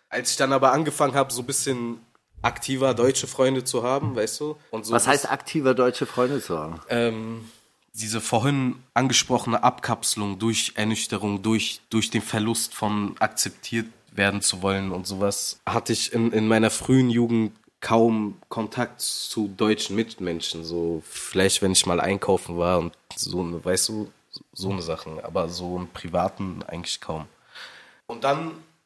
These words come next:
Speaker 1: habe ich Leute kennengelernt, die irgendwie deutsch waren und auch aus rechten Familien gekommen sind und die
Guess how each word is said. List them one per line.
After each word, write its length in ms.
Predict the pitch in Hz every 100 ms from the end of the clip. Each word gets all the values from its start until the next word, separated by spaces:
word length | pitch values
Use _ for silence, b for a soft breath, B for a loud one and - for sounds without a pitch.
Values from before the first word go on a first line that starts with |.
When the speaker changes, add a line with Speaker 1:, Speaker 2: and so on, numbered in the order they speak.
| -
Speaker 1:
habe 160 | 131
ich 120 | 131 131
Leute 240 | 156 -
kennengelernt, 580 | - 123 117 127 135 123
die 380 | 117 113 113 117 _
irgendwie 220 | 113 120
deutsch 360 | 120 127 147 143
waren 220 | 151 156
und 160 | 120 117
auch 240 | 139 156
aus 200 | 139 -
rechten 280 | 143 - 135
Familien 440 | 139 139 143 143
gekommen 340 | 139 135 143 143
sind 280 | 143 160 -
und 180 | 120 113
die 300 | 120 123 127